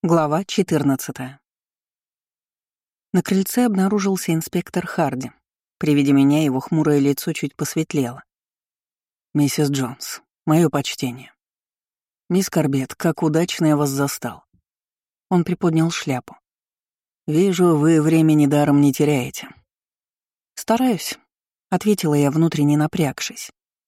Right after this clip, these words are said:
Согласитесь, когда полицейский, ведущий расследование по делу об убийстве, рад встрече с вами,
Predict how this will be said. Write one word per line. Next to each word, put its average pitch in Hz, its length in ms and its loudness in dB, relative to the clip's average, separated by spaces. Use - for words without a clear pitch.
Согласитесь, 175 680 -4
когда 147 300 -4
полицейский, 151 720 -2
ведущий 170 380 -2
расследование 151 680 0
по 139 140 -2
делу 143 240 0
об 135 120 2
убийстве, 143 520 0
рад 120 220 -4
встрече 160 480 -6
с - 120 -10
вами, 120 320 -4